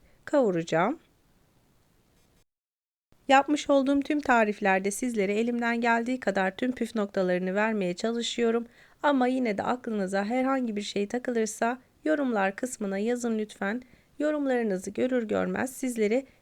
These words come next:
yardımcı olmaya çalışırım. Ayrıca tariflerimi sevdiğiniz kişilerle sosyal medya hesaplarınızdan paylaşarak da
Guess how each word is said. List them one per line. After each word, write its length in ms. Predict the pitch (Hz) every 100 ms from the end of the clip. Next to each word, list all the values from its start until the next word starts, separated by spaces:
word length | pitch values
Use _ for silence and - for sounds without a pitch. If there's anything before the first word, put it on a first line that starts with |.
| _
yardımcı 500 | 294 277 254 214 202
olmaya 360 | 240 233 190 220
çalışırım. 720 | 254 247 233 - 185 175 262 - - - _ _ _ _ _ _ _ _ _ _ _ _ - _ _ _
Ayrıca 420 | 302 311 254 214
tariflerimi 680 | 208 262 262 269 - 220 190
sevdiğiniz 600 | 208 254 254 240 233 233
kişilerle 760 | - 233 - 226 214 185 180 202 _ -
sosyal 480 | - 320 311 302
medya 260 | 262 208 220
hesaplarınızdan 880 | 240 254 269 262 233 220 196 190 190
paylaşarak 760 | 240 247 247 240 208 180 -
da 140 | 208